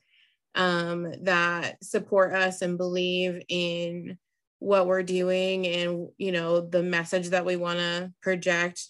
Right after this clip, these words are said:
for the hockey community in Columbus,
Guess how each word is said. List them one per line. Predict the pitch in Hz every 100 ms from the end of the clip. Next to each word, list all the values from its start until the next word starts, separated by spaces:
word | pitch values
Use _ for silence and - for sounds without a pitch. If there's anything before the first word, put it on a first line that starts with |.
| 175 -
for | 185 175 175 180 _ _ - - - - _ -
the | 208
hockey | 196 180 196 180
community | 190 180 180 180 185
in | 180
Columbus, | - 190 175 180 175 180 180 -